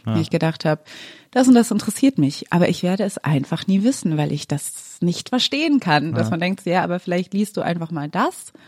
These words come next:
Speaker 2: und dann liest du das und dann weißt du zumindest mal mehr darüber. Oder du fragst mal nach oder keine Ahnung was. Also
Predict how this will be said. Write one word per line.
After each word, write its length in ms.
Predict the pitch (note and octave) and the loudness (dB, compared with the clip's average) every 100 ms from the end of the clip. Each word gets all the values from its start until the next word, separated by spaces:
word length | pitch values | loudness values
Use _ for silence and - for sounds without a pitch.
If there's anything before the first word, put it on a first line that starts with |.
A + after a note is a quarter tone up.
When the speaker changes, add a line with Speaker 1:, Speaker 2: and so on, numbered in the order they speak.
| _ D3+ | _ -12
Speaker 2:
und 40 | |
dann 80 | D3 | -10
liest 180 | D3+ - | -10 -12
du 60 | - | -4
das 260 | G3 C#4 | -4 -2
und 60 | A#3 | -4
dann 120 | F3+ | 0
weißt 180 | D3 B3 | 2 2
du 60 | A#3 | 0
zumindest 480 | - A3+ A#3 A#3+ G#3+ | -2 0 0 -2 -4
mal 160 | G#3+ | -2
mehr 320 | G#3 A#3 G3 | 2 4 4
darüber. 500 | C#3+ C#3 C#3 C#3+ E3+ - _ - _ | 2 -4 -8 -8 -10 -14 _ -20 _
Oder 220 | - E3 E3 | -10 -6 -6
du 100 | E3+ | -8
fragst 480 | - G3 A3+ - | -2 0 0 -2
mal 140 | G#3 G3 | -2 -2
nach 420 | F3+ E3+ D#3+ - | -2 -4 -6 -8
oder 220 | - D#3 | -10 -8
keine 220 | - E3+ | -8 -6
Ahnung 240 | D#3+ F3 D#3+ | -4 -4 -6
was. 180 | D3+ E3 | -8 -8
Also 260 | D#3+ D#3+ | -6 -8